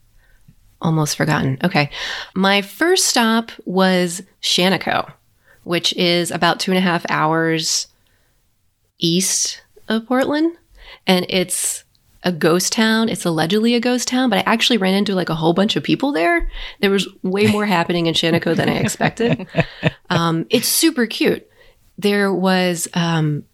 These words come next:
Speaker 1: first off, there's, like, twenty people who live in Shaniko, and I think I met two-thirds of the entire population. I just kinda
Speaker 2: <laughs>
Speaker 1: stopped and pulled in, and it's, like, a row of old Western wooden storefronts.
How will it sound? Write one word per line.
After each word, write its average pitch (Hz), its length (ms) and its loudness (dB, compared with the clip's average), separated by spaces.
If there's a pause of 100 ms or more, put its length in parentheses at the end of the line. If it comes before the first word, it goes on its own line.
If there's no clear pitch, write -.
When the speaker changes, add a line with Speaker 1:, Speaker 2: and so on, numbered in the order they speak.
(360)
Speaker 1:
first 311 240 2
off, 196 160 2
there's, 165 140 0
like, 160 120 -2
twenty 196 320 0
people 196 280 0
who 185 80 2
live 170 260 2
in 202 60 0
Shaniko, 220 560 2
and 170 160 0
I 175 60 0
think 190 200 -2
I 175 100 2
met 160 540 0
two-thirds - 720 0
of - 180 -2
the 160 100 0
entire - 300 0
population. - 720 -2 (960)
I 180 80 2
just 269 220 0
kinda 233 200 2
Speaker 2:
<laughs> - 120 -6
Speaker 1:
stopped 196 340 0
and 170 100 0
pulled 196 280 0
in, 190 180 2
and 165 100 0
it's, 165 140 -4
like, 175 140 -2
a 165 80 2
row 190 640 0
of 156 140 -2 (100)
old 175 400 2
Western 170 720 0 (480)
wooden 175 640 0 (580)
storefronts. 254 840 0